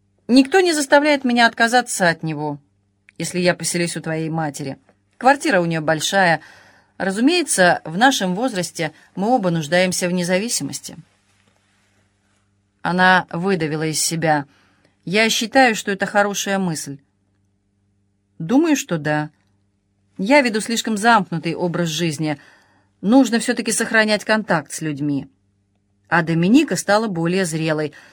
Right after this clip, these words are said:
"Знаешь, она понимает меня куда лучше, чем раньше". Они поговорили о том, о сём,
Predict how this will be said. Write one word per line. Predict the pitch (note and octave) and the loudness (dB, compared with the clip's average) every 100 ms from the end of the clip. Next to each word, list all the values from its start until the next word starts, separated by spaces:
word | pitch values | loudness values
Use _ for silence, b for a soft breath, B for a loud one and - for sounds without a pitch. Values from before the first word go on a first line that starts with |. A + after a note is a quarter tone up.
| b | b
"Знаешь, | F#3 G#3 D4 G3+ - - b b | -6 2 4 4 0 -8 b b
она | - G#3 A#3 A3 | -6 0 2 2
понимает | G#3+ A3+ C#4 B3+ | 0 0 2 2
меня | F#3 F3+ E3+ | 0 -2 -2
куда | F#3+ F#3+ D4+ | -2 2 2
лучше, | A#3+ G3 - D#3 | 2 -2 -6 -6
чем | - D#3 | -6 -6
раньше". | D#3 D3+ C#3+ - - _ _ _ _ _ _ _ _ _ _ _ _ _ _ _ _ - | -4 -4 -4 -8 -12 _ _ _ _ _ _ _ _ _ _ _ _ _ _ _ _ -6
Они | A3+ G#3+ | -2 -2
поговорили | D#3 D3 D#3 D#3 D#3 D3+ | -4 -6 -2 -2 -2 -2
о | D3+ | -4
том, | - C4 G3 | 0 0 0
о | D3 | -2
сём, | - G#3+ A3+ | -4 -4 -4